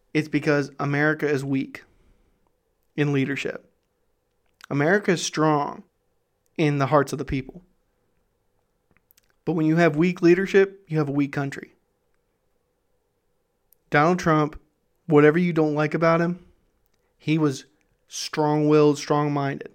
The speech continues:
And he, when he set his mind on getting something done, he got it done. Even if he f-, had to fight tooth and nail every step of the way, he got it done.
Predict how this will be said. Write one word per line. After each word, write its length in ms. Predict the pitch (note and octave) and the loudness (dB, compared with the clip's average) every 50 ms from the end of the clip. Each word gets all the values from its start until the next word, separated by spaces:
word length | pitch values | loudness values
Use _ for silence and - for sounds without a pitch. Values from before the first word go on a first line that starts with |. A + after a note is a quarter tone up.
| _ _ _ _ _ _ | _ _ _ _ _ _
And 240 | D3 D3 C#3+ C#3 C#3+ | -2 -2 0 0 0
he, 280 | D#3 D#3 D#3+ D#3+ E3 | 2 2 2 2 0
when 540 | E3 D#3+ E3 - _ _ _ G3 C#3+ C#3 C3+ | -2 -4 -8 -14 _ _ _ -6 -4 -4 -2
he 180 | C#3+ D#3+ E3 F3 | 0 0 0 0
set 300 | F3 - - F3 F3 E3 | -2 0 2 2 2 4
his 180 | F3 D#3+ D3+ | 2 0 2
mind 280 | D#3+ D#3+ D#3 D#3+ D#3+ D#3+ | 0 0 0 0 0 0
on 120 | D#3 D#3 | 0 0
getting 180 | D3+ D#3+ D#3+ E3 | 2 0 0 0
something 260 | D#3 F3 D#3+ D#3+ D#3 | 0 0 0 0 0
done, 320 | D3+ D#3+ E3 E3+ F3 F3 - - _ _ _ _ | 0 0 0 0 0 -4 -8 -14 _ _ _ _
he 300 | _ - - D#3+ D#3 D3+ | _ -6 -2 -2 -2 -2
got 300 | D3 C#3 D3 C#3+ C#3 C3+ | -2 0 2 2 2 2
it 160 | C#3 C#3 D3 C3+ | 2 -2 -2 -2
done. 420 | C#3+ D3 C#3 C3 B2 C3+ - - _ _ _ _ - _ _ _ _ _ _ _ _ _ _ _ _ _ _ _ _ _ _ _ _ | 0 0 0 0 -2 -4 -8 -14 _ _ _ _ -20 _ _ _ _ _ _ _ _ _ _ _ _ _ _ _ _ _ _ _ _
Even 320 | - D3+ D3+ D3 D3+ D3+ | -2 0 2 2 2 2
if 140 | D3 D3 - | 2 0 0
he 120 | D#3+ D3+ | -4 -4
f-, 140 | C#3+ C#3+ - | -4 -4 -8
had 200 | - D3+ D3 D3 | -6 -4 -2 -2
to 60 | C#3+ | -2
fight 480 | B2+ - _ _ - C#3+ C#3+ C#3 - _ | -4 -8 _ _ -2 -2 -2 -2 -8 _
tooth 240 | - - E3+ D#3+ D#3 | -4 -2 -2 -2 0
and 160 | D3 C#3+ C#3+ | -2 -2 -2
nail 340 | C#3+ D3 D3 C#3+ C3+ C3+ - - | -2 -2 0 0 0 -2 -2 -2
every 240 | - C#3 C#3 D3 | -4 -2 -2 -6
step 300 | C#3 - - - D3+ C#3+ | -6 -6 -2 -2 0 0
of 60 | C#3+ C3+ | 0 -2
the 60 | C#3 | 0
way, 280 | C#3 C3+ C#3 C#3 - - _ | 0 0 0 -2 -6 -10 _
he 280 | _ D3+ D3 D3 C#3+ | _ -2 -2 -2 -2
got 260 | D3+ D3 D3 C#3 C#3 | -2 -2 -2 0 0
it 140 | C#3+ - D3+ | -2 -4 -4
done. 380 | D#3 C#3 C3+ C3 B2+ - - | -6 -4 -4 -6 -10 -12 -18